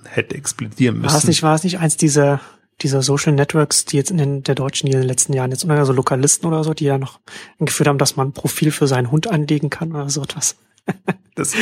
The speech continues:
Speaker 1: habe ich da
Speaker 2: Irgend-,
Speaker 1: zumindest
Speaker 2: irgend-,
Speaker 1: nicht.
Speaker 2: irgend so, da, ja, ich hab's was. Noch im, noch im Hinter-, noch im Hinterkopf so, so, so eine verzweifelte Rettungsstrategie, in Anführungszeichen Strategie. <laughs>
Speaker 1: Das,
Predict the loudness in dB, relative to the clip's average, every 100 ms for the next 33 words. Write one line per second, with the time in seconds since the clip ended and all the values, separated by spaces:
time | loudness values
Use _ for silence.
0 | 2 2 2 2 0 2 4 4 4 2
1 | 2 2 2 2 0 0 0 0 -4 -4
2 | -6 -8 -10 _ _ _ _ -8 0 2
3 | 2 2 2 2 2 0 0 2 4 2
4 | 0 -2 -2 0 0 0 2 0 0 -2
5 | -2 0 0 0 2 0 -2 -12 -14 -14
6 | -16 -20 -14 -2 0 2 2 2 2 2
7 | 0 -4 -4 -4 -4 -2 0 0 -4 -4
8 | 0 2 2 4 4 2 0 -2 -2 -2
9 | 0 -2 -4 -6 -2 -2 -2 -4 0 0
10 | 0 -2 -2 -4